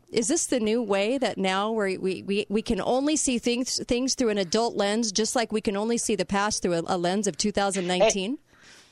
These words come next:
Speaker 2: at some level, you have to re-, acknowledge the fact that if we're gonna, we're gonna teach little kids sex like they were adults, we're gonna scare kids to death about the climate like they're adults. Well, why shouldn't we treat them like adults when they,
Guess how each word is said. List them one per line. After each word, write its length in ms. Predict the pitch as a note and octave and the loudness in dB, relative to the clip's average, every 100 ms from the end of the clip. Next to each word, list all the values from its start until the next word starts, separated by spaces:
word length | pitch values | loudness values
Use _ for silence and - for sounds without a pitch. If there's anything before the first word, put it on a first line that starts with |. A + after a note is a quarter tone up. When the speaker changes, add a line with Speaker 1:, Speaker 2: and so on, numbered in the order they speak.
| _ | _
Speaker 2:
at 180 | D#3 C#3 | 0 2
some 240 | F#3 A3+ | 2 4
level, 300 | A#3+ F3 C#3+ | 4 4 2
you 160 | C#3 C3+ | -2 -2
have 240 | C3+ D#3 | 0 0
to 100 | E3+ | 0
re-, 140 | E3 E3+ | 0 2
acknowledge 540 | D#3 E3 F3 G#3 F3+ C3+ | 0 0 0 2 0 -2
the 80 | C#3 | -4
fact 320 | C#3+ B2 A#2 | 0 0 0
that 60 | |
if 80 | C3 | -2
we're 80 | C3+ | 0
gonna, 240 | C#3 C3+ - - | 0 -2 -6 -4
we're 260 | C#3+ D#3 | 0 2
gonna 140 | D3 C3 | 4 2
teach 400 | - A3+ G#3 D3+ | 2 2 2 2
little 180 | F3+ F3 | 2 2
kids 320 | - E3 C#3 | 2 2 2
sex 380 | - D#3 D3+ - | 2 2 2 0
like 160 | B2+ | 0
they 140 | B2 A2+ | 2 2
were 160 | G#2 | 2
adults, 420 | G2+ F#2+ F#2 - - - - - | 2 2 0 -2 -14 -18 -18 -2
we're 100 | D#3 | 2
gonna 200 | D3+ D#3 | 4 2
scare 380 | C#3 - F3+ A3 | 0 0 2 2
kids 300 | A3+ G3+ E3+ | 2 0 0
to 80 | F3 | 0
death 240 | D#3+ D#3+ | 0 0
about 240 | E3 D3+ C#3 | 2 0 0
the 80 | C#3+ | -4
climate 480 | - D#3+ D3+ B2 | 0 0 2 0
like 240 | B2+ B2 - | 0 -2 0
they're 140 | A#2 | 0
adults. 500 | A2+ A2 G2+ G2 - - - - - | 2 2 2 0 -6 -14 -20 -20 -4
Well, 220 | C3+ F#3 A3+ | 0 0 -2
why 380 | - A#2 B2+ | -4 2 4
shouldn't 240 | C3+ D#3 E3 | 4 0 0
we 80 | D3+ | 2
treat 140 | E3 | 2
them 60 | D#3 | 4
like 160 | D#3 | 2
adults 360 | D#3 C#3+ D3 - | 4 4 2 0
when 80 | C#3+ | 2
they, 260 | C#3 C3 | 2 2